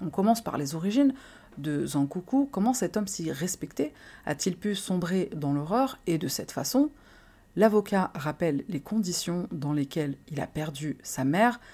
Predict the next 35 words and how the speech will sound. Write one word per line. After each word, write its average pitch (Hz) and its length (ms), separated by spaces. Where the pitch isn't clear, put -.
massacrée 180 680
sous - 180
ses 147 340
yeux, 240 220
autopsiée 233 720
sous - 160
ses 151 300
yeux 160 160
et 175 100
en 214 100
public. 175 540
Et 185 80
c'est 190 160
là 185 100
qu'il 180 220
cite - 420
Freud, - 460
comme 156 180
je 151 100
l'ai 147 100
fait 196 160
dans 165 100
l'introduction 151 600
de 190 120
la 190 100
vidéo. 165 460
Il 147 100
aborde 175 400
le 151 240
sujet 156 480
du 139 180
stress - 520
post-traumatique. 147 1080
Son - 180
client 180 400